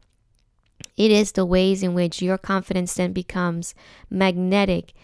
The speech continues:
You can share it with others. Others see it and they want to imitate it, right? Make sure you let them know, though. They can't just em-,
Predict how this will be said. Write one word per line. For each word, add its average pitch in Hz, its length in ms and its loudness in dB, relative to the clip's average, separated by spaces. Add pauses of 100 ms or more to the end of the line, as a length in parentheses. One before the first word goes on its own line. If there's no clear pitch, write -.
(360)
You 196 180 2
can 185 220 -2
share 196 380 2
it 180 40 2
with 185 240 0
others. 175 460 0 (380)
Others 196 420 2
see 214 320 2
it 208 320 2
and 196 340 -2 (240)
they 196 120 2
want 196 320 0
to 190 360 0 (360)
imitate 208 540 2
it, - 240 -4
right? 180 420 -2
Make 190 240 0
sure - 200 2
you 247 140 4
let 233 160 2
them 240 160 0
know, 285 220 4
though. 180 420 4
They 190 120 2
can't 208 240 0
just 247 180 0
em-, 254 200 2